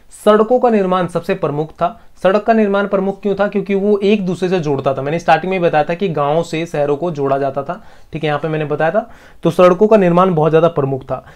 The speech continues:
समुद्री मार्गों का भी ये उपयोग क्या करते थे, जो माया सभ्यता के जो लोग थे, वो समुद्री मार्गों का भी उपयोग करते थे, ठीक है। अ, इनके जो पद होता था, जैसे मुखिया होता था ना, मुखिया पुल-,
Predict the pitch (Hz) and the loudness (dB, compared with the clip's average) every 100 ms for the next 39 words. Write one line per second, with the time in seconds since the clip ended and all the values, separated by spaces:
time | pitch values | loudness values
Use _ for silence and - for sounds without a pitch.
0 | - - 185 196 214 269 240 180 180 196 | -12 0 2 4 2 2 2 2 2 2
1 | 202 190 202 247 226 - 156 151 151 135 | 2 0 0 -2 -4 -2 -2 0 -2 -4
2 | 127 120 127 131 147 151 165 165 156 156 | -6 -10 -8 -4 -2 -2 -4 -6 -4 -4
3 | 156 151 147 156 170 233 - - - 175 | -4 -2 -2 -4 -8 -8 -10 -18 -8 -6
4 | 180 170 175 190 247 220 151 147 147 143 | -2 -2 -2 -2 -2 0 0 0 0 -2
5 | 170 226 151 143 156 254 - - - 165 | -2 -6 -8 -4 -2 -2 -6 -20 -2 0
6 | 139 143 131 131 - _ - 190 160 143 | 2 -2 -4 -8 -12 _ -2 -2 0 -4
7 | - - 165 160 160 165 180 196 226 254 | -6 -6 4 6 8 6 4 4 4 4
8 | 254 240 - - - 226 214 151 143 147 | 4 2 -6 -8 2 4 4 2 0 -2
9 | 160 185 180 - 240 202 170 180 226 180 | -2 -2 -2 2 4 6 4 2 2 0
10 | 175 208 208 196 180 | 2 2 2 0 -2